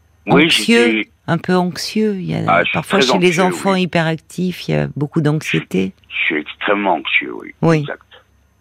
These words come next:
Speaker 2: Hmm.
Speaker 1: Ah, mais ça, c'est, euh, c'est, c'est, euh, c'est pathétique. Je suis extrêmement anxieux et je suis, je suis, je suis speed tout le temps. Euh, j'arrive, j'ai du, j'ai des problèmes de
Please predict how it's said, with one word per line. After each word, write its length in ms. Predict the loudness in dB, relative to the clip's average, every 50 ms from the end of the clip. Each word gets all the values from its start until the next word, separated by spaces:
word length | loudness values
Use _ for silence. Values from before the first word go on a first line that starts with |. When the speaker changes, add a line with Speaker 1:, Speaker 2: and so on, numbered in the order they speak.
| _ _ _ _ -2
Speaker 2:
Hmm. 100 | 0 0
Speaker 1:
Ah, 80 | 0 -2
mais 100 | -4 -6 -6
ça, 100 | -6 -6 -6 -8 -8
c'est, 200 | -8 -8 -8 -8
euh, 320 | -10 -10 -12 -12 -14 -16 -18 -20 _ _ _ _ -16
c'est, 360 | -14 -12 -12 -12 -14 -14 -16 -18 -20 _ _ -20 -20 -20 -20 -20 -20 -20 -20 -20 _ _ _ -10 -8
c'est, 380 | -6 -6 -6 -6 -8 -8 -10 -12
euh, 340 | -12 -12 -12 -12 -12 -12 -12 -14 -16 -18 -14 -12 -12
c'est 100 | -12 -4
pathétique. 680 | -2 -2 0 0 -2 -4 -4 -6 -10 -12 -14 -18 -20 -20 _ _ -20 -20 -20 _ _ _ _ -20 -20 _ _ _ _ _ _ _ _ _ _ _ _ _ _ _ _ _ _ _ _ _ -20 _ _ _ _ _ _
Je 60 | -2 -2
suis 80 | -2
extrêmement 480 | -2 -2 -2 0 0 2 2 2 2 2
anxieux 540 | 0 -2 -2 0 0 2 2 2 2 2 2
et 140 | 0 0
je 60 | 0 0
suis, 300 | 0 0 -2 -4 -8 -8
je 40 | -8 -6 -6 -4
suis, 220 | -4 -6 -8 -12 _ _ -8
je 240 | -4 -2 -2 -2 -2
suis 380 | -2 -6 -8 -8 -8 -8 -10 -12 -12 -10 -10 -10 -10
speed 380 | -10 _ -2 0 0 0 -2 -6 _ _ -6
tout 160 | -4 -4 -4
le 160 | -4 -4 0
temps. 440 | 2 4 4 4 4 2 0 0 -2 -4
Euh, 260 | -4 -6 -8 -10 -12 -14 -16 -18 -16 -16 -14 -14 -14 -14 -14 -8 -4 -2
j'arrive, 360 | -2 0 0 -2 -2 -4 -6 -6 -6 -4
j'ai 100 | -4 -6
du, 420 | -6 -8 -8 -8 -6 -6 -6 -4 -4
j'ai 100 | -4 -2
des 100 | -4 -4
problèmes 480 | -4 -2 0 0 2 2 0 -2 -4 -8
de 120 | -8 -4